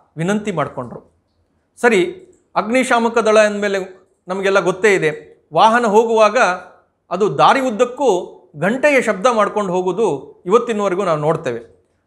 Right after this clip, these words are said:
ಅದೇ ರೀತಿ ಅಗ್ನಿಶಾಮಕ ವಾಹನ ಅದು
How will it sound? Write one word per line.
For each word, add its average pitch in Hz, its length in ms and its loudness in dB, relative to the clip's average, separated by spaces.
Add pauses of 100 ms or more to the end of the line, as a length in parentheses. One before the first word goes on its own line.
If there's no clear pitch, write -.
(140)
ಅದೇ 254 200 4
ರೀತಿ 277 440 0 (640)
ಅಗ್ನಿಶಾಮಕ 226 680 0
ವಾಹನ 202 520 2 (580)
ಅದು 185 520 -4